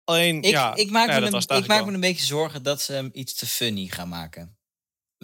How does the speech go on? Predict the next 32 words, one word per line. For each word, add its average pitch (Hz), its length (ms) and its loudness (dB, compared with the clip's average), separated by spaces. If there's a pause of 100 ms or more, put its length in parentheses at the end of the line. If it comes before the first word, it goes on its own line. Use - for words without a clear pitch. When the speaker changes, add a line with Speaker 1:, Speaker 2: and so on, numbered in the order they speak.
Speaker 2:
Tenminste, 165 480 0
kijk, 160 320 2 (260)
ze - 140 0
hebben, 151 460 0 (200)
het - 80 -18
was 151 160 2
maar 143 160 0
één 160 200 -2
shot 156 300 -4
in, 135 300 -14
in 131 160 -12
één 135 260 -2
van 123 220 0
de 117 100 -4
trailers. 120 460 -2
Ik 120 60 -12
weet 113 120 -4
het 107 80 -6
allemaal 101 220 -6
ook 101 120 -10
niet 98 100 -12
zo 92 100 -14
goed 95 140 -14
meer. 104 180 -14 (480)
Maar 120 400 2 (120)
dat, 127 260 -6
dat 127 100 -12 (180)
Speaker 1:
Mhm. 151 100 -4
Speaker 2:
die, 131 220 -6
dat 131 180 -4
hij 127 280 0
en 123 240 -10